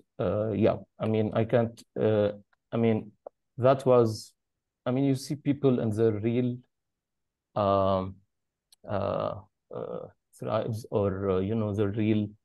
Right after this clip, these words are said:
their, their fight for finding dignity and life.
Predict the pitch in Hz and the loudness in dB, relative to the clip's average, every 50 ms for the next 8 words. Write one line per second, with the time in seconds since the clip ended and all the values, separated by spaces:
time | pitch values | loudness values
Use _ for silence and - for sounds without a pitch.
0 | _ _ _ _ _ _ - 123 117 110 - - - - 117 123 117 117 - 123 | _ _ _ _ _ _ -2 -2 -2 -2 -2 -8 -6 0 2 2 2 2 2 2
1 | 117 104 104 101 - - - _ _ _ _ _ - - 113 104 104 101 101 101 | 2 2 2 -2 -6 -16 -20 _ _ _ _ _ -8 -2 -2 0 0 0 -2 -6
2 | - _ _ _ _ _ _ _ _ _ _ _ _ _ _ _ _ _ _ _ | -10 _ _ _ _ _ _ _ _ _ _ _ _ _ _ _ _ _ _ _
3 | _ - - 117 110 110 110 101 107 107 104 104 104 107 107 117 113 127 127 127 | _ -6 -2 0 0 0 0 0 -2 -2 -2 -2 -2 0 0 0 2 2 0 -2
4 | 117 123 - 147 147 151 - 104 98 87 101 95 101 110 - - - - - | -2 -2 -4 -6 -6 -6 -6 -4 -4 -2 -2 -2 -2 -4 -6 -10 -14 -20 -20